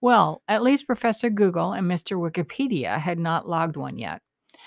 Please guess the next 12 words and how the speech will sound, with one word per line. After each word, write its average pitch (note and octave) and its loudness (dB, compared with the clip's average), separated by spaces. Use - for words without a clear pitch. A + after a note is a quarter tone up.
And A3 4
to B3+ 4
be B3 4
honest, G#3+ 0
the G3 -4
term B3+ 2
compassionate G#3+ 0
prosperity E3 -4
originated G#3+ 2
in F3+ 0
the F#3+ 0
world D#3 -2